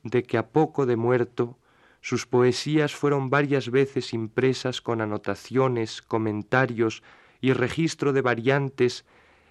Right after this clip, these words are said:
hechas por poetas y eruditos tan notables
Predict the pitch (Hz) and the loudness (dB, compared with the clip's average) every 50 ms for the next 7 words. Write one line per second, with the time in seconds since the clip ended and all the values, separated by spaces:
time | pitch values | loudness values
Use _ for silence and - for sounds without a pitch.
0 | _ _ 139 156 160 156 - 165 151 - - - 139 135 131 - - 123 131 139 | _ _ 4 4 4 4 2 0 -2 -2 -2 -2 -2 -2 0 0 2 2 4 2
1 | 143 139 - 143 135 113 123 127 120 117 107 120 135 131 - - 131 123 - - | 2 0 -2 -2 -2 0 -2 -2 -2 -2 -4 -4 -6 -6 -2 -2 -2 -2 -2 -8
2 | - _ - 113 113 113 110 113 110 - 131 127 135 123 139 131 131 131 - - | -8 _ -4 -2 -2 0 -2 -2 0 2 2 4 4 2 0 -2 -2 -4 -6 -10